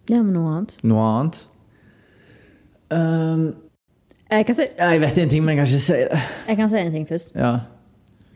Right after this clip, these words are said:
Speaker 1: Eh,
Speaker 2: Oi, du har mye på hjertet, du.
Speaker 1: <laughs>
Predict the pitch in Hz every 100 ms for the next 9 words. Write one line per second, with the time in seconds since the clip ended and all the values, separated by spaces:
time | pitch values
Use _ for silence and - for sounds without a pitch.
0 | - 196 196 202 202 165 143 110 107 107
1 | 104 - 151 160 - _ _ _ _ _
2 | _ - - - - - - - _ 277
3 | - 247